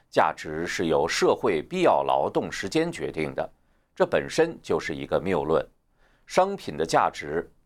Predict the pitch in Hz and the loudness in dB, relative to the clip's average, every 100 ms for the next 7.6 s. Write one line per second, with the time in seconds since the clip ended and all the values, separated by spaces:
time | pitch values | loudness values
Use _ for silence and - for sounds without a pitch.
0 | - 202 113 - 101 - 87 - 80 73 | -4 -2 -2 -4 -2 -2 -2 -2 -2 0
1 | 71 - 175 123 71 71 - - 165 - | -2 0 -2 0 0 -2 -4 -2 0 2
2 | 120 - - - 98 78 - _ _ _ | 0 -2 -10 -8 -6 -6 -8 _ _ _
3 | - 135 143 214 - 87 85 90 - - | -2 0 2 2 2 -2 2 2 0 -8
4 | - - 92 80 104 160 117 76 131 135 | -4 -2 0 2 2 4 4 2 -2 -2
5 | 104 67 - 180 185 - 73 78 - 80 | -4 -8 -6 -6 -4 -2 0 0 0 -2
6 | 175 160 - 71 - - 180 226 65 - | 0 -2 -4 -8 -12 -4 -2 0 -2 0
7 | 113 117 - 82 - 76 | 0 0 -8 -4 0 0